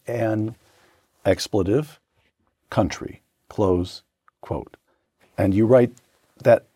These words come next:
or you say, "That was perhaps not a rigorous scientific description, and it was certainly not a very nice thing to say." And then you make a point that I consider, I consider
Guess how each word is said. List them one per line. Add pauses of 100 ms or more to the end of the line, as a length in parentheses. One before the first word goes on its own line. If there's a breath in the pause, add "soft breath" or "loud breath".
(140)
or
you
say,
"That
was
perhaps
not
a
rigorous
scientific
description, (380)
and
it
was
certainly
not
a
very
nice
thing
to
say." (500 soft breath)
And
then
you
make
a
point (140)
that
I
consider, (240)
I
consider